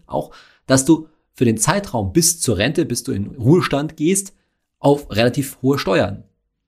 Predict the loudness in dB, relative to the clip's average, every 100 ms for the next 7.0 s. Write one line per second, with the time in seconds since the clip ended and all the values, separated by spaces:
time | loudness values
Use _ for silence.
0 | _ _ _ -2 0 0 -4 -4 -4 -4
1 | -4 -4 -4 -4 -6 -6 -6 -4 -4 -4
2 | -8 -14 -16 -16 -20 -18 -14 -14 -10 -10
3 | -8 -8 -8 -10 -16 -20 _ _ 2 4
4 | 6 2 2 -4 -6 -4 -4 -2 0 0
5 | 0 -2 -6 _ _ _ -6 -6 0 0
6 | 2 0 -4 -4 -4 -4 -6 -2 -2 -2